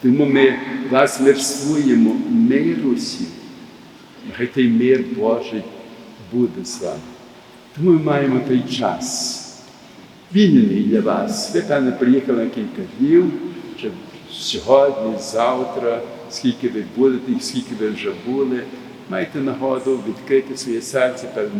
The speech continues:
Марією, там, у гроті, чи де-інде, щоб дійсно відчути, що вона є наша мати, що вона нас любить, що вона нас покриває,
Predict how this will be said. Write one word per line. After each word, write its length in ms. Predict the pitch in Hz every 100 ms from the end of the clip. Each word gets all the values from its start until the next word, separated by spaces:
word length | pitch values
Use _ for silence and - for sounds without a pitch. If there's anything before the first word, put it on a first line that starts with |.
| 104
Марією, 400 | 104 127 120 113 120
там, 280 | 120 123
у 200 | 113 113
гроті, 340 | 110 117 113 117 110 -
чи 60 | - 104
де-інде, 680 | 98 - 127 120 113 110 117 - - - - - - -
щоб 220 | - 151
дійсно 580 | 147 139 - 127 127 113 - - - - -
відчути, 500 | 127 - 196 196 131
що 220 | - -
вона 220 | 131 131 131
є 140 | 127
наша 320 | 120 117 131
мати, 240 | 110 90 - - - - - - - - - - - -
що 120 | -
вона 200 | 120 123
нас 340 | 120 117 - -
любить, 500 | 101 - - - - - - - - - -
що 160 | -
вона 220 | 127 127 131
нас 140 | 127
покриває, 720 | - 127 123 107 101 95 90